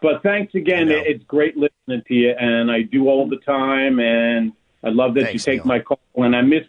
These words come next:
Speaker 1: Buffalo for the sports for sure. Not the weather,
Speaker 2: All right,
Speaker 1: but the
Speaker 2: Neil.
Speaker 1: sports.
Speaker 2: <laughs> You won't miss next week either. Although, although, although in North Carolina, I don't think it's that great right now with the nor'easters that are happening.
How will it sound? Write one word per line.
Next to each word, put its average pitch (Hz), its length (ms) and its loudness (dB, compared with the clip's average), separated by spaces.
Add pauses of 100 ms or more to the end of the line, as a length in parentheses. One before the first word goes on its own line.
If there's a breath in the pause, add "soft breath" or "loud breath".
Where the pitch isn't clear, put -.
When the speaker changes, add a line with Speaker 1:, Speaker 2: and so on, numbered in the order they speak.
Speaker 1:
Buffalo 135 600 0 (220)
for 139 60 -2
the 123 120 -4 (100)
sports 131 380 -2
for 123 120 -4
sure. 110 380 -2 (440)
Not 180 260 0
the 262 80 2
weather, 285 280 0
Speaker 2:
All - 60 0
right, 208 80 -4
Speaker 1:
but 190 100 -4
the 208 60 -10
Speaker 2:
Neil. 170 140 -8
Speaker 1:
sports. - 300 -8 (500)
Speaker 2:
<laughs> 143 1000 -4
You 139 140 -6
won't 139 140 -8
miss 131 220 -8
next 131 200 -8
week 131 240 -10
either. 131 280 -8 (280 soft breath)
Although, 160 360 -2 (120)
although, 147 360 -6
although 156 320 -6
in 135 80 -8
North 135 200 -8
Carolina, 131 460 -6
I 110 60 -6
don't 117 120 -10
think 117 140 -14
it's 113 140 -14
that 117 180 -8
great 117 240 -10
right 117 140 -10
now 120 120 -8
with 120 100 -10
the 110 60 -18
nor'easters 107 500 -12
that 92 80 -18
are 87 60 -16
happening. 104 380 -12